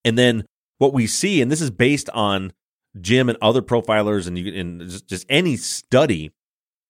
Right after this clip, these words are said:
of crimes just like this, where, you know, uh, the JonBenét Ramsey case is another good example.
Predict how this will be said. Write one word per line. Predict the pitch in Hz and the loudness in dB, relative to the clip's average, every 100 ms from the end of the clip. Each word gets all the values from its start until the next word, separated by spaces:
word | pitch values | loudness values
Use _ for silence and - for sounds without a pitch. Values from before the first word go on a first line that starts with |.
| - | -4
of | 110 113 120 - | 2 2 0 -6
crimes | 131 127 117 | -2 0 0
just | - 143 139 | 0 0 2
like | 147 135 | -2 0
this, | 185 170 - - _ _ _ | -6 -8 -12 -20 _ _ _
where, | 101 107 98 92 | 0 2 4 2
you | 107 104 | 0 0
know, | 120 | 0
uh, | 117 101 | 2 2
the | 90 | 2
JonBenét | 98 113 113 120 123 | 0 0 0 0 0
Ramsey | 117 135 123 104 | 2 0 -2 -4
case | 98 85 | -4 -4
is | 87 | -4
another | 90 95 92 | -2 -2 -2
good | 82 90 | -2 -2
example. | 82 87 82 - 62 | -2 -4 -4 -8 -14